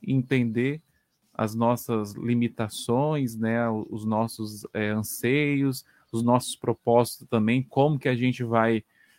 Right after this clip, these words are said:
é, usar as ferramentas que a gente tem, e se a gente não tem, a gente vai buscar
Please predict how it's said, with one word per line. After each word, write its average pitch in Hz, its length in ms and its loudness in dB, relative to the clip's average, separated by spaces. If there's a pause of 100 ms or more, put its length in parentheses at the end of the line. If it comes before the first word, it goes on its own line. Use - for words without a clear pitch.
(140)
é, 113 480 4
usar 131 380 4
as 147 120 0
ferramentas 127 640 0
que - 60 -4
a 120 40 2
gente 120 240 -4
tem, 135 460 -2 (100)
e 135 80 -6
se 135 80 0
a 127 40 6
gente 131 240 0
não 147 180 0
tem, 135 260 0
a 127 60 2
gente 127 180 -2
vai 127 140 2
buscar 131 640 0